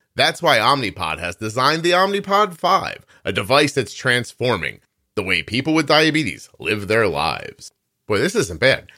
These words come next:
Uh, I'm sorry, back to the deep voice. "The Omnipod five is a tubeless wearable insulin pump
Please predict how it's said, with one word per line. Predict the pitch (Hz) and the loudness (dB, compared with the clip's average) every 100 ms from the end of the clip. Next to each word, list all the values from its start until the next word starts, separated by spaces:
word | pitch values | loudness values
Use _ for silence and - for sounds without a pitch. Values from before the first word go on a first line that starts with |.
| - _ | -20 _
Uh, | 95 107 107 | 0 0 0
I'm | 101 107 | -2 -2
sorry, | 87 65 | -2 0
back | 107 104 | -2 0
to | |
the | 110 | -2
deep | 98 92 | -4 -4
voice. | 101 76 - - _ | -4 -6 -8 -20 _
"The | 135 | 2
Omnipod | 170 226 214 139 151 123 | 4 4 0 2 0 2
five | 135 131 92 | 4 4 2
is | 95 | -4
a | 113 | -10
tubeless | - 240 233 233 226 | -6 -6 -2 -4 -4
wearable | 92 120 180 165 | 0 2 4 2
insulin | 120 127 139 101 80 | 2 0 -2 -6 -6
pump | 87 71 | -8 -10